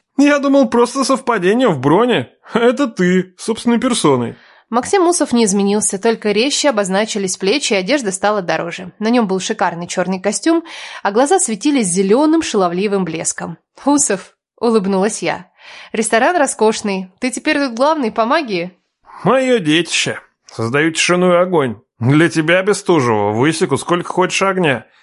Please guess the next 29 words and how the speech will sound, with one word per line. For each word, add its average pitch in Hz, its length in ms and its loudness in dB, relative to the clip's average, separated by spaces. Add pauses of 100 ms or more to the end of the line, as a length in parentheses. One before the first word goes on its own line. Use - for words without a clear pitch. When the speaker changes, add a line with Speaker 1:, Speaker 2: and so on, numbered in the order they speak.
(220)
Speaker 1:
Без 131 180 0
скрипачей 185 500 -2
и - 20 0
сердец". 113 540 -2 (580)
Speaker 2:
Да, 247 300 2
я 240 180 0
позже 247 280 0
написала 240 380 0
ему, 220 240 2
как 214 200 -2
лоханулась, 220 680 0
и 208 40 -2
мы 196 100 0
вместе 208 340 -2
посмеялись. 175 880 -4
Не 226 140 2
начинай. 214 680 2
Это 311 320 -2
были 233 260 0
мои 214 220 0
первые 247 400 0
рабочие 202 420 0
дни, 185 240 -4
и - 80 -8
меня 220 280 2
почти 240 280 -4
уволили 220 380 -4
за 196 120 -4
это. 170 400 -4